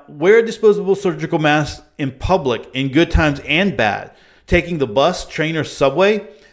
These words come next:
visiting a flea market, or otherwise hanging around a large crowd of people in tight quarters,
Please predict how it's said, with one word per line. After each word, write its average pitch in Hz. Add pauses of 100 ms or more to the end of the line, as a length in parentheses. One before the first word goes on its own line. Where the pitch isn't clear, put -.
(140)
visiting 165
a 147
flea 170
market, 175
or 135
otherwise 156
hanging 165
around 147
a 127
large 135
crowd 151
of -
people 156
in 131
tight 151
quarters, 170